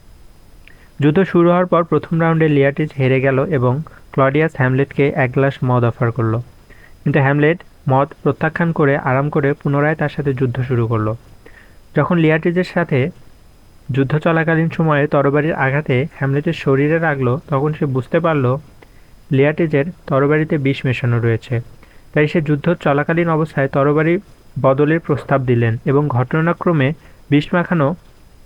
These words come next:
তরবারি হ্যামলেটের হাতে চলে আসলো। এরপর সেই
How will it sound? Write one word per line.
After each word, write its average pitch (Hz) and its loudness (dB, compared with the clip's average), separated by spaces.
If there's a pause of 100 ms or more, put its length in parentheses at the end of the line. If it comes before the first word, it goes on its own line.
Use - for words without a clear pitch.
(200)
তরবারি 151 2
হ্যামলেটের 135 0
হাতে 120 0
চলে 120 2
আসলো। 113 -2 (1000)
এরপর 165 2
সেই 180 0